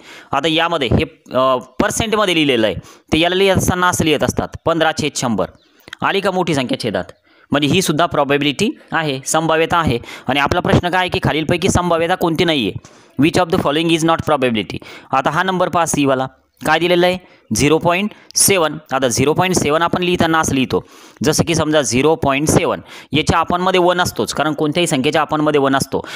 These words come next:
आता हा पॉइंट ज्यावेळेस व-, वरती सरकवतो आपण, समोर सरकवतो, तर त्यावेळेस हे सेवन होतील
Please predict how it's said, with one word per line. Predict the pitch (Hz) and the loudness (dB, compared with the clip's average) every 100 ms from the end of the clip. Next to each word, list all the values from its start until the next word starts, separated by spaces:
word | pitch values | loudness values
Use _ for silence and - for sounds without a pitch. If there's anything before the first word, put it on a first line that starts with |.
| - | -4
आता | 135 | -2
हा | 131 139 | 0 0
पॉइंट | 170 180 | 0 0
ज्यावेळेस | 175 180 170 | 2 2 2
व-, | 160 147 | 0 0
वरती | - 135 156 190 | 2 2 2 0
सरकवतो | 175 139 160 165 | 0 0 0 0
आपण, | 160 147 | 0 0
समोर | - 156 175 | -2 0 0
सरकवतो, | 151 131 139 90 - - _ | -2 0 0 -2 -6 -14 _
तर | 156 | -2
त्यावेळेस | 151 156 175 - | 0 0 0 0
हे | 175 196 - - | 0 -2 -8 -6
सेवन | - 170 214 | -2 0 0
होतील | 202 143 180 | 0 0 -4